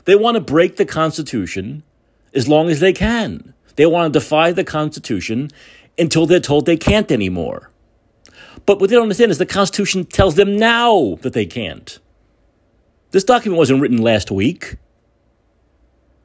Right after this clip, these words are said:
It tells them now that they can't do it. So they're breaking the law. They're criminals. It's criminal behavior.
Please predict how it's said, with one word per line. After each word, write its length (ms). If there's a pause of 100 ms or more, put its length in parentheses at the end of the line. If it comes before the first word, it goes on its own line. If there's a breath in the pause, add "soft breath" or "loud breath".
(2000)
It 100
tells 240
them 180
now 680 (180)
that 140
they 100
can't 320
do 180
it. 220 (1200)
So 120
they're 80
breaking 480
the 100
law. 320
They're 160
criminals. 720
It's 120
criminal 320
behavior. 640